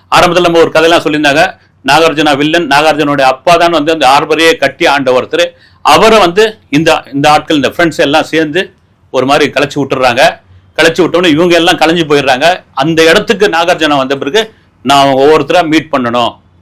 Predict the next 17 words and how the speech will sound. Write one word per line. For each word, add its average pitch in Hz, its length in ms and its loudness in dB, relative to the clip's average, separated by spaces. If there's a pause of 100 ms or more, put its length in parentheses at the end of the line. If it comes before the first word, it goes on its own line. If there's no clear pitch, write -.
(140)
அவங்கள 127 280 0
நான் 117 200 -4
பார்க்கணும்" 131 520 -2
அப்படின்ற 107 340 -6
மாதிரியான 165 360 2
ஒரு 147 120 -4
கதையா 143 260 0
போயிட்டு 139 340 -2
இருக்கு. 214 220 -4 (220)
Maybe 180 320 0
ட்ரெய்லரை 185 320 2
பார்க்கும்போது 165 360 2
அதுவா 151 200 2
கூட 165 200 2
இருக்கலாம்னு 160 520 -2
தோணுது 127 200 -2
வந்து. 98 260 -14